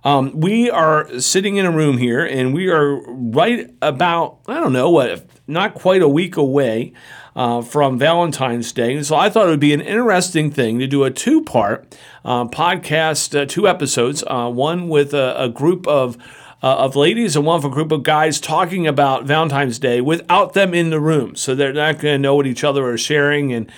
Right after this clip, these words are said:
sort of give us some different perspective, uh, on this, on this, uh, special day that's coming up here on the fourteenth.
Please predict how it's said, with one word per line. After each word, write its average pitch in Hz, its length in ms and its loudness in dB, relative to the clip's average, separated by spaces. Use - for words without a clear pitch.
sort 165 220 0
of 127 80 0
give 156 180 0
us 151 120 -4
some 127 260 0
different 170 460 -4
perspective, 143 760 -2
uh, 131 180 0
on 143 260 0
this, 131 280 -2
on 135 200 -4
this, 123 260 -4
uh, 113 180 0
special 151 520 -2
day 139 260 2
that's 131 220 -6
coming 143 240 -2
up 135 120 -2
here 143 140 -2
on 131 80 -2
the 120 80 -4
fourteenth. 147 720 -4